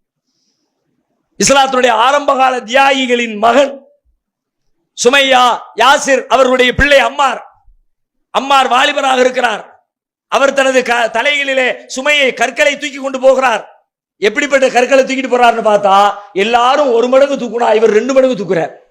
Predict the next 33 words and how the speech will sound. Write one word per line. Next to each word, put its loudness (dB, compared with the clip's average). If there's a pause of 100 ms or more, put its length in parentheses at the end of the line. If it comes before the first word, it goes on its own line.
(960)
எல்லாரும் 0
ஒரு 4
கல்லை 2
தூக்கிட்டு -8
போனா, -6
இவர் -2
ரெண்டு -4
கல்லை 0
தூக்கிட்டு -8
போறார். 0 (880)
ரசூலுல்லாஹ் 2
அவரை 0
பார்த்து -4
சொல்றாங்க, -2
"ஏன்பா, -2 (380)
கொஞ்சம் 2
வெயிட்டை 2
குறைச்சிக்க 2
கூடாதா? 2
ஏன் 2
இவ்வளவு 2
கஷ்டப்பட்டு -2
இவ்வளவு, 2
அஹ், 2
ரெண்டு -4
மடங்கு, 0
அஹ், 2
ம-, 0
கற்களை -2
தூக்கிட்டு -6
போற?" 0
அப்படின்னு -4
கேக்குறாங்க. -6